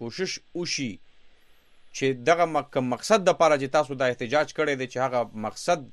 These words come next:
آه، نه ستاسو پام راوګرځوي یا تاسو وغولوي. او اصل خبره زما د خبرې مطلب دا دی چې وړاندې هم دغسې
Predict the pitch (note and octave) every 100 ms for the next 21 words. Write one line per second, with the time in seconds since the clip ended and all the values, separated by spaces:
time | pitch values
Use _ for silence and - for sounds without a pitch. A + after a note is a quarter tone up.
0 | - - - - A#2 G#2+ G#2 G#2 G2+ A2
1 | A2+ D3 C3+ B2+ - D3+ D#3+ D3+ D3+ C#3+
2 | C#3+ C#3+ C#3+ C3+ - - - - - A#2+
3 | A#2+ C#3+ C#3 B2+ E3 D3+ D#3 D3+ C#3+ C#3+
4 | C#3+ - A#2+ A2 A2 G#2+ - - C3 C#3+
5 | C3 C3 D3 C3+ C3+ C#3 C3 B2+ B2 C#3
6 | B2+ A#2 B2+ A#2+ A#2+ A#2 E3+ - - -
7 | - - - - C3+ B2+ E3+ F3+ E3+ E3
8 | D#3